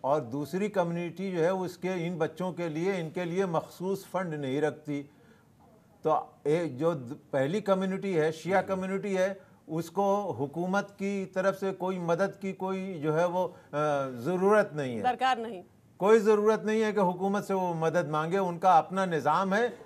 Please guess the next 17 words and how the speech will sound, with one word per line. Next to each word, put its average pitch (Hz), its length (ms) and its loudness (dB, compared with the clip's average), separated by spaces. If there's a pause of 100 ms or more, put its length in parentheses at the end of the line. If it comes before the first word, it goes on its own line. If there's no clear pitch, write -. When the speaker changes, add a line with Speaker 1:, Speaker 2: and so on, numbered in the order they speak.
(120)
Speaker 1:
उसके 165 280 -2
अंदर 185 280 2
जो 175 120 -2
है 180 200 0
यतीमों 165 480 -2
के 175 180 -2
लिए 180 460 0 (240)
और 156 220 6
बेवाओं 160 480 4
के 180 220 -4
लिए 175 340 0
और, 170 260 4
अ, 139 560 -2
जो 143 240 0
तलाकशुदा 170 760 4
औरतें 160 380 2
हैं 180 440 -2